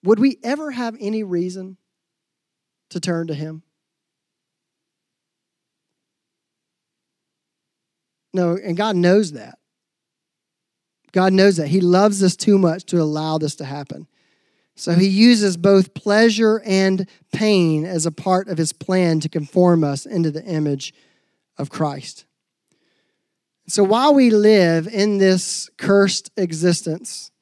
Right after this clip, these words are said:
that's east of Eden, and we long for the Redeemer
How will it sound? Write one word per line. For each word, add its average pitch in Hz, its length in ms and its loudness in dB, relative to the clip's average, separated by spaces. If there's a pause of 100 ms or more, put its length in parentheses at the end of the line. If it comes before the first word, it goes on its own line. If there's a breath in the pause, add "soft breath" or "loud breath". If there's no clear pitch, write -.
(1000)
that's - 280 -4
east 233 440 4
of 185 140 0
Eden, 185 460 0 (1400 soft breath)
and 185 160 2
we 202 120 6
long 233 560 2
for 202 560 4 (240 soft breath)
the 196 80 4
Redeemer 185 760 2